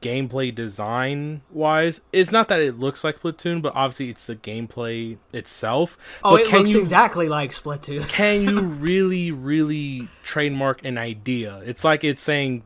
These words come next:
Speaker 1: Battlefront cannot be like Call of Duty. It can't be a P V P
Speaker 2: I think
Speaker 1: first-person
Speaker 2: the
Speaker 1: war
Speaker 2: only
Speaker 1: shooter.
Speaker 2: idea that's been kind of, like,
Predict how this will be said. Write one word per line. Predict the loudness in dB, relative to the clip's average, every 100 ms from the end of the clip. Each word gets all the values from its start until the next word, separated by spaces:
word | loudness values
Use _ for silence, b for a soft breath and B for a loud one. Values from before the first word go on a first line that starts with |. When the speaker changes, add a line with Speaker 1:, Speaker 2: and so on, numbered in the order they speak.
| 2
Speaker 1:
Battlefront | 4 4 2 -2 -4 -4
cannot | -4 -2 -2 -4
be | -4 -2
like | -2 -4 -4
Call | -2 -2
of |
Duty. | -4
It | -6
can't | -2 -2
be | 0 -2
a | -2
P | -6 -6 -6
V | -6 -10
P | -10 -8 -2 2
Speaker 2:
I | 2
think | 2
Speaker 1:
first-person | 0 2 0
Speaker 2:
the | 6
Speaker 1:
war | 8 8
Speaker 2:
only | 6 4
Speaker 1:
shooter. | 4
Speaker 2:
idea | 4 2 4 10 10
that's | 10 4
been | 2 0 0
kind | 0 0 0
of, | 2
like, | 2 2 -4